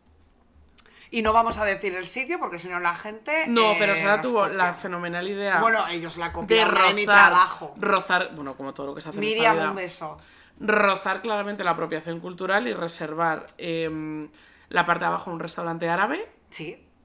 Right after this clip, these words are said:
Speaker 2: Árabe genérico.
Speaker 1: Con sisas.
Speaker 2: Nos tomamos unas sisas y unos hummus y bebimos un montón.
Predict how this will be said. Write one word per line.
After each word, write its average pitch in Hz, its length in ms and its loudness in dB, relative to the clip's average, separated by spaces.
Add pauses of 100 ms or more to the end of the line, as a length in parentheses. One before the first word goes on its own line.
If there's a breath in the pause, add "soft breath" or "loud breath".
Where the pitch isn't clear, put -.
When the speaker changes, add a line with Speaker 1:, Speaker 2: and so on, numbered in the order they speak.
(600)
Speaker 2:
Árabe 156 340 -6
genérico. 170 440 -10
Speaker 1:
Con 156 920 -6
sisas. 185 420 -6
Speaker 2:
Nos 202 220 0
tomamos 185 420 -2
unas 165 240 -6
sisas 170 400 -8
y 160 60 -2
unos 160 300 -6
hummus 180 460 -4
y 165 60 -6
bebimos 160 420 -8
un 185 80 -14
montón. 208 320 -4